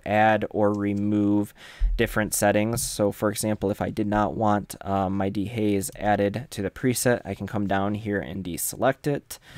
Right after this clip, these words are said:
Um, now for this tutorial, I'm gonna just leave everything selected how it is since I want all my settings copied over. So I'm pretty happy with how this looks. I'm gonna come down here and click on the create button. This will create the preset.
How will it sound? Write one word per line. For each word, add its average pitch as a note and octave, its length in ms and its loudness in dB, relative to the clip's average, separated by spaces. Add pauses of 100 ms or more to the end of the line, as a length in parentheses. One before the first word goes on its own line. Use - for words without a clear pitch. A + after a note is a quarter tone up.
(300)
Um, G#2 340 2
now A2+ 140 2
for B2 160 -2
this B2 160 2
tutorial, B2 560 2
I'm A2 140 -2
gonna G#2 180 2
just G2+ 220 -4
leave G#2 160 2
everything G2+ 580 -2
selected G2 540 -4
how G2 240 0
it F2+ 80 0
is G#2 240 2
since G2 280 -4
I F#2 60 -2
want G2 320 0
all G2 180 2
my G2+ 140 0
settings F#2 420 -4
copied F2+ 380 -4
over. C#3+ 360 2 (1160)
So - 140 0
I'm A2 80 2
pretty C3+ 220 2
happy B2+ 280 4
with A2+ 200 0
how A2 200 4
this A2 240 -4
looks. B2+ 420 0
I'm A#2+ 140 -6
gonna A2+ 140 -2
come A2+ 260 -4
down A2 240 2
here A2+ 260 -2
and F#2+ 160 -4
click - 240 -4
on G#2 120 -2
the E2 100 -6
create - 420 -2
button. B2 460 0
This - 220 -4
will G2+ 100 -6
create - 380 -2
the - 80 -10
preset. C3 560 2